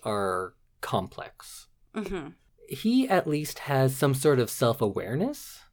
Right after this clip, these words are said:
Speaker 1: So maybe I liked that about him, 'cause he would be terrible and then say, like, "Yeah, I'm terrible. Why does this surprise you?"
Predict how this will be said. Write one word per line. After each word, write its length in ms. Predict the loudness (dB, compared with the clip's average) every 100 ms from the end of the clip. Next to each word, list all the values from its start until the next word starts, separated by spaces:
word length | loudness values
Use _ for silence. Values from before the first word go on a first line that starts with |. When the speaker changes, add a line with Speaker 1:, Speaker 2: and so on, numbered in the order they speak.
| _ _
Speaker 1:
So 180 | -2 2
maybe 520 | 4 4 2 -2 -4 -12 _ -12
I 120 | -6 -4
liked 340 | -4 -6 -8
that 240 | -8 -6
about 280 | -2 -2 -2
him, 240 | -2 -4 0
'cause 240 | 0 -2
he 280 | -6 -4 2
would 180 | 2 2
be 140 | 0
terrible 680 | 0 4 4 4 4 4 4
and 200 | 0 0
then 300 | 0 0 -2
say, 180 | -2 0
like, 220 | 0 0
"Yeah, 260 | 0 0 -2 -6 -4
I'm 240 | -2 -2
terrible. 600 | -4 -4 -4 -6 -12 -14 _
Why 300 | -6 -2 -2
does 160 | -4 -6
this 140 | -8
surprise 500 | -8 -8 -6 -6 -8
you?" 160 | -10